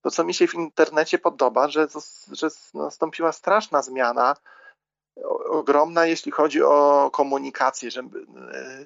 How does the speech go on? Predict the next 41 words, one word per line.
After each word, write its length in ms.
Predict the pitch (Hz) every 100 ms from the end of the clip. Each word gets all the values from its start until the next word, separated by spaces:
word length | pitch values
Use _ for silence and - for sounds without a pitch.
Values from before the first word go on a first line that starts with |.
| _
te, 80 | -
te 160 | - 135
nowe 280 | 139 143 170
pokolenia 580 | 156 147 143 131 143
dużo 280 | 156 147 156
lepiej 320 | 131 143 147
wyrażają 600 | 120 131 135 127 131 120
siebie. 400 | - 117 104 110 _ _ _ _ _ -
Potrafią 380 | - 120 143
mówić 300 | 139 143 143
o 60 | 147
swoich 300 | - 151 147
problemach, 640 | - 135 123 120 113 120
potrafią 680 | - - 127 - 147 139 139 135
opowiadać 500 | - 135 143 143 143
o 60 |
swoim 360 | - 147 147 139
życiu. 400 | 120 - 131 175 _ _ _ _ -
I 60 | 127
myślę, 340 | 151 165 165
że 180 | 156 160
na, 420 | 160 165 165 170 170
z, 280 | 180 - - - -
z 80 | -
tego 240 | 147 151 160
będą 280 | 170 175
same 300 | - 196 139
dobre 280 | 117 - -
rzeczy. 360 | - - - - - - -
Ale 200 | - 208
też 140 | 262 277
są, 160 | 233
myśl-, 460 | 220 220 - - -
te, 100 | -
te 160 | 165 180
starsze 340 | - 190 -
pokolenia 520 | - 175 170 170 180 175
ciągle, 300 | 180 165 160
mam 160 | 160
wrażenie, 440 | 151 151 160 160 151
są 300 | - 143